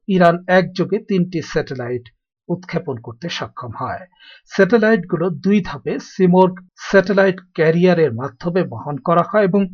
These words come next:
সেগুলো ভূপৃষ্ঠ থেকে কমপক্ষে সাড়ে চারশো কিলোমিটার উপরে কক্ষপথে স্থাপিত হয়। এই তিনটি স্যাটেলাইটের একটি হচ্ছে মাহদা,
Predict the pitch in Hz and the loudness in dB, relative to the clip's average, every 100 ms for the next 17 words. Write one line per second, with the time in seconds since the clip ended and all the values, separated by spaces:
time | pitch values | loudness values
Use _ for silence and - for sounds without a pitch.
0 | - _ - - 208 180 208 214 185 190 | -12 _ -8 4 6 6 4 2 0 0
1 | 190 180 160 - 156 185 175 131 123 175 | -2 -4 -10 -10 -8 -6 -4 -6 -4 -4
2 | - 196 185 - _ - 208 196 196 196 | -2 -2 -2 -12 _ -6 2 4 4 4
3 | 180 - 170 - 143 135 135 127 131 160 | 0 0 -8 -6 -6 -6 -8 -8 -2 0
4 | 170 185 - _ _ 170 151 - 160 117 | 2 0 -4 _ _ -8 -8 -10 -12 -12
5 | - 110 95 _ _ - - 143 _ 123 | -12 -16 -16 _ _ -16 -10 -10 _ -16
6 | 113 120 90 - _ - - 185 185 220 | -12 -12 -12 -16 _ -20 -2 0 4 2
7 | 214 262 - 190 180 165 151 147 127 - | 2 -2 0 -2 0 -2 -2 -4 -6 -8
8 | 170 180 180 - 160 123 113 147 143 | -8 -8 -8 -6 -4 -6 -10 -8 -8